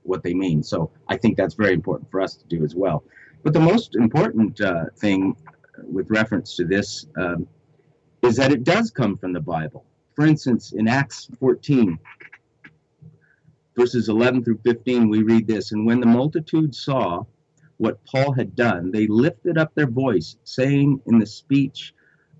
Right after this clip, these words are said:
of Lycaonia, 'The gods are come down to us in the likeness of men.' And they called Barnabas Jupiter and, and Paul Mercury, because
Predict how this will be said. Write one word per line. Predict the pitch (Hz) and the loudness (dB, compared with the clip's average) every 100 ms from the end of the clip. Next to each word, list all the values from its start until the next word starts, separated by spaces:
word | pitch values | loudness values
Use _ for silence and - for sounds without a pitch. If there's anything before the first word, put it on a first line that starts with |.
| _ 110 | _ -2
of | 117 104 110 - | 0 0 -6 -10
Lycaonia, | 107 117 113 151 135 92 82 85 _ _ _ _ _ _ _ - _ _ _ - - - _ - | -2 -2 0 2 2 2 -2 -12 _ _ _ _ _ _ _ -20 _ _ _ -20 -20 -20 _ -4
'The | 117 | 0
gods | 98 123 127 143 165 151 - - - | 0 2 2 4 2 0 -4 -16 -4
are | 110 | -4
come | - 143 151 | 0 2 2
down | 131 135 131 | 4 2 2
to | 107 92 | 0 -4
us | 92 - - - | -6 -10 -18 -4
in | 113 | 0
the | 107 | 0
likeness | 104 113 113 117 113 | 0 0 0 -2 -2
of | 104 | -6
men.' | 101 92 76 76 _ _ _ 120 | -4 -4 -6 -12 _ _ _ 2
And | 123 | 2
they | 120 | 2
called | 156 160 110 | 2 0 2
Barnabas | 127 147 139 131 - _ | 2 2 2 -4 -10 _
Jupiter | 110 113 92 69 - _ - | 2 2 2 -10 -14 _ -8
and, | 104 - _ _ _ _ _ | -8 -8 _ _ _ _ _
and | 104 95 | -8 -8
Paul | - 151 131 80 76 _ _ - - | -4 0 0 -2 -8 _ _ -20 -4
Mercury, | 107 120 110 78 67 - _ _ _ _ _ | 2 2 2 -6 -6 -12 _ _ _ _ _
because | 127 123 139 117 - | -2 2 0 0 -6